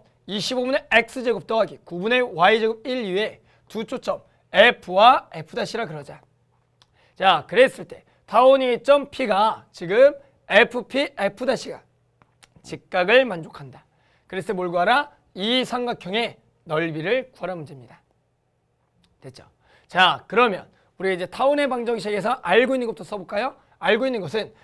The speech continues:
선생님의 이 길이를 X라 그러고 이 길이를 Y라고 한번 해볼게요. 자, 그러면 우리가 알고 있는 거 첫 번째 X 더하기 Y죠. 얘는 우리가 뭡니까? 장축의 길이기 때문에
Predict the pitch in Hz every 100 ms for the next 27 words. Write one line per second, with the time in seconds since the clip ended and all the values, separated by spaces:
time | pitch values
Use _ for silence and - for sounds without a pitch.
0 | _ - 262 269 277 277 277 277 214 247
1 | 220 - 180 196 202 196 190 - 247 170
2 | 156 - _ _ - _ - 226 247 180
3 | 196 180 180 233 220 180 139 - 196 262
4 | - _ _ _ _ 143 139 131 - 214
5 | 220 175 208 202 180 190 185 175 202 196
6 | 170 240 269 294 - _ _ _ 196 170
7 | - 214 202 220 226 151 127 - _ _
8 | _ _ _ _ _ _ _ 190 277 269
9 | 262 202 196 190 151 _ _ _ - 208
10 | 247 - 202 254 - 202 202 185 160 127